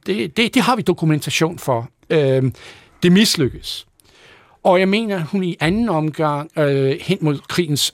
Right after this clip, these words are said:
slutning, øh, også er, øh, bliver rekrutteret for, igen for at forhandle en eller anden form for, for særfred. Øhm, øh, og også mislykket. Men, men, øhm, øh,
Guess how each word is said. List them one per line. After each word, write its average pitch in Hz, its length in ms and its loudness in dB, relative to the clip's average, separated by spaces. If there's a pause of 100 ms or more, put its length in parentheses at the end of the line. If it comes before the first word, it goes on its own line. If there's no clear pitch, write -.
slutning, 165 640 0 (760)
øh, 139 480 4 (460)
også 160 340 2 (200)
er, 131 400 0 (100)
øh, 131 400 2
bliver 143 400 0
rekrutteret 139 600 -2
for, 147 260 0
igen 160 300 0
for 156 180 -2
at 127 120 -4
forhandle 160 520 -4
en 175 220 -2
eller 160 120 -4
anden 135 160 -4
form 139 260 -8
for, - 260 -4 (200)
for - 140 -2
særfred. 123 580 -2 (560)
Øhm, 131 440 4 (560)
øh, 123 200 4 (220)
og 160 240 0
også 160 260 0
mislykket. 123 580 -6 (460)
Men, 175 300 2
men, 180 400 4
øhm, 160 300 2 (1300)
øh, 151 280 2